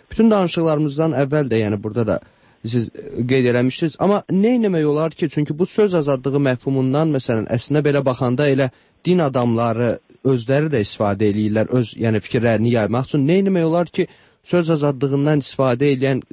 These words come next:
qeyri-din adamları və bu din arasındakı bu gün sanki mövcud olan bir uçurum ki var, müəyyən ola bilsin ki, insanların, müəyyən təbəqələrin ya qrupların günahı üzündən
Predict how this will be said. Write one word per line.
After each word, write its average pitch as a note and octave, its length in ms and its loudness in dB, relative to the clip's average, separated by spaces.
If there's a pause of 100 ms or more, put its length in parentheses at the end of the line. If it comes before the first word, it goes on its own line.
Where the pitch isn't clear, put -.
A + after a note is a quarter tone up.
(100)
qeyri-din B2 500 0 (100)
adamları B2 560 2
və C#3 120 2 (380)
bu E3+ 180 0
din G3+ 220 2
arasındakı C3+ 680 0
bu F3+ 80 2
gün E3 120 2
sanki F#3 480 2
mövcud C#3+ 460 0
olan C3 380 2
bir C3 180 -2 (100)
uçurum C3+ 400 0
ki A#2+ 200 -2
var, D#3 220 0 (260)
müəyyən B2 600 2
ola A#2+ 240 0
bilsin A2+ 300 -4
ki, G#2 180 -2
insanların, B2+ 600 2
müəyyən B2+ 320 0
təbəqələrin A#2 540 0 (100)
ya A2+ 180 0
qrupların B2 460 0
günahı A#2 380 0
üzündən C3 320 2